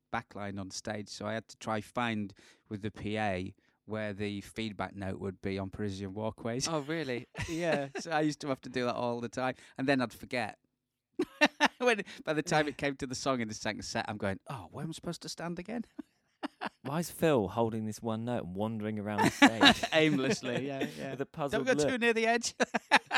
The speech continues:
Speaker 2: Yeah. But, uh,
Speaker 3: It's a good n-, it's a good one. Did you know that, uh,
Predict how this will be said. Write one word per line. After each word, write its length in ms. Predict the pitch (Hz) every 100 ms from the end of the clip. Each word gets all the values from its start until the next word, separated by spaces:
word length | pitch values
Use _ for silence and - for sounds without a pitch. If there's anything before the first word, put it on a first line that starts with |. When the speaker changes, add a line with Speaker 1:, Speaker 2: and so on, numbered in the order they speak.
| - - -
Speaker 2:
Yeah. 300 | - 117 113 117 - _ - _ _ _ _ _ _ _ _
But, 60 | 117 90
uh, 280 | 104 104 104
Speaker 3:
It's 120 | 110
a 40 |
good 180 | 117 135
n-, 80 | 127 -
it's 180 | 120 131
a 40 |
good 180 | 120 107
one. 200 | 110 98
Did 180 | 117 131
you 80 | 175
know 140 | 156
that, 180 | 107 -
uh, 260 | 110 104